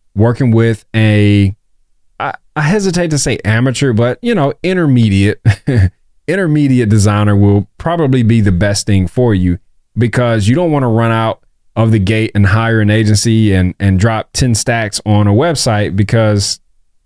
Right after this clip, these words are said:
you probably don't have that cash flow available. I'm not judging your pocketbook, but I'm just saying, um, you know, and that's a big expense to, to justify, you know, right out of the gate. So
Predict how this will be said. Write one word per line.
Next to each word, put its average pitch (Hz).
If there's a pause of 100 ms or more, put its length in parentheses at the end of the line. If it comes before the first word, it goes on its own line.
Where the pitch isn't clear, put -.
(100)
you 135
probably 208
don't 127
have 117
that 107
cash 107
flow 107
available. 160
I'm -
not 117
judging 104
your 92
pocketbook, 117
but 95
I'm 95
just -
saying, 120 (440)
um, 101
you 117
know, 101
and 113
that's 135
a 117
big 110
expense 104
to, 104
to -
justify, 90 (100)
you 101
know, 92
right 98
out 92
of 85
the 87
gate. 107
So 95